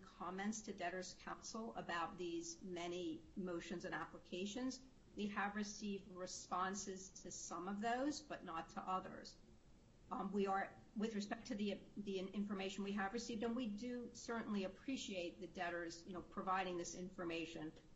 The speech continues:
Um, some of it was quite extensive, but we are still digesting it, and we may have follow-up questions, and we will be asking for supplemental disclosures to be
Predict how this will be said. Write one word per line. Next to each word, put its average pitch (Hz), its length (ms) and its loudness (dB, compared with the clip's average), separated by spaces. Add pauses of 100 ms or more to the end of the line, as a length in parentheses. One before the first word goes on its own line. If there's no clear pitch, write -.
(380)
Um, 165 280 4 (360)
some 190 240 4
of 180 120 4
it 180 180 2
was - 240 -2
quite 170 180 4
extensive, 190 720 0 (340)
but 214 200 2
we 240 120 8
are 233 140 6
still 233 260 0 (100)
digesting 185 720 2
it, 151 280 -6
and 196 200 2
we 196 280 2 (360)
may 185 200 2
have 175 220 0 (120)
follow-up 226 520 4
questions, 208 520 2
and 190 180 -4
we 185 120 -2
will 185 200 -4
be 196 140 -4 (100)
asking 180 300 -4
for 196 100 -4
supplemental 180 640 0
disclosures 202 640 0
to - 140 -4
be 170 180 -2